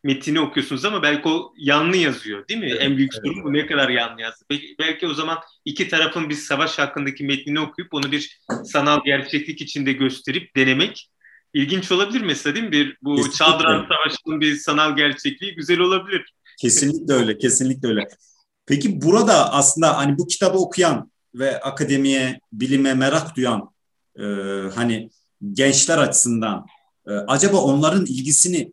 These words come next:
Speaker 2: neler çekebilir burada? Böyle çünkü takip de ediyorsun, insanlar, gençler neyle ilgileniyorlar?
Speaker 1: Yani şimdi bunu zaten ilgi duyan herkesin sevebileceği yazılar var, okuyabileceği. Ama burada özellikle genç arkadaşlar, özellikle akademik kariyer düşünen arkadaşlar bize şunu soruyorlar.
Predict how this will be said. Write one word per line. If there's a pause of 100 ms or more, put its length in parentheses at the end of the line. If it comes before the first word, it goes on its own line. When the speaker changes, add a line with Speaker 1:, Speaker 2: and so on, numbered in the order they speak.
Speaker 2:
neler
çekebilir
burada? (120)
Böyle
çünkü
takip
de
ediyorsun,
insanlar,
gençler
neyle
ilgileniyorlar? (1500)
Speaker 1:
Yani
şimdi
bunu
zaten
ilgi
duyan
herkesin
sevebileceği
yazılar
var,
okuyabileceği.
Ama
burada
özellikle
genç
arkadaşlar,
özellikle
akademik
kariyer
düşünen
arkadaşlar
bize
şunu
soruyorlar.